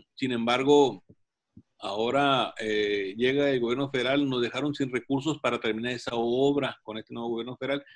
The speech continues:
Esa obra se quedó prácticamente en la parte, eh, civil de la obra,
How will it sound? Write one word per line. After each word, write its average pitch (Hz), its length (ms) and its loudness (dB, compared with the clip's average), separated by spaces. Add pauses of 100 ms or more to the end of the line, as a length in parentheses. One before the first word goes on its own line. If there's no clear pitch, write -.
(200)
Esa 139 220 -2
obra 160 200 4
se 147 140 0
quedó 143 260 2
prácticamente 185 1300 2
en 135 220 0
la 120 180 0
parte, 151 920 4
eh, 107 680 -2 (100)
civil 151 760 0
de 120 120 -4
la 117 100 0
obra, 143 500 -2